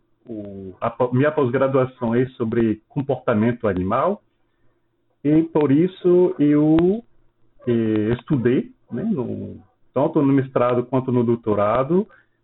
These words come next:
o comportamento dessas formigas, é bastante especial, né, a gente vai ver isso, tanto na alimentação, do que na organização social, né, as formigas vivem,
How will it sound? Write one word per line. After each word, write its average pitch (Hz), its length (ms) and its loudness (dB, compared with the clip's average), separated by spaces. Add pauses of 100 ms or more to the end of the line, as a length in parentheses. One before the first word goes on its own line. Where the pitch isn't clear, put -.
o 143 100 -4
comportamento 160 1080 0
dessas 135 360 -2
formigas, 139 680 0 (920)
é 117 300 2
bastante 135 480 -2
especial, 131 920 -4 (420)
né, 110 180 -2
a 127 40 0
gente 113 140 0
vai 104 160 0
ver 101 160 -2
isso, 135 340 0
tanto 160 520 -2
na 135 240 0
alimentação, 135 1000 -2 (540)
do 127 320 -2
que - 140 -4
na 127 200 2
organização 120 580 -2
social, 151 800 -4
né, 135 240 -2
as 170 140 -2
formigas 123 540 0
vivem, 123 600 -2